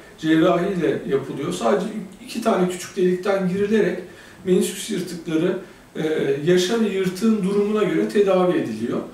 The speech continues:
E, sonrasında da uygun şekilde fizik tedavi, e,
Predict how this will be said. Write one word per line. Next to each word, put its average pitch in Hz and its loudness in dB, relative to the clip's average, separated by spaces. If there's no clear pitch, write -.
E, 185 -4
sonrasında 214 0
da 220 0
uygun 214 0
şekilde 180 -2
fizik 190 -4
tedavi, 175 2
e, 175 -2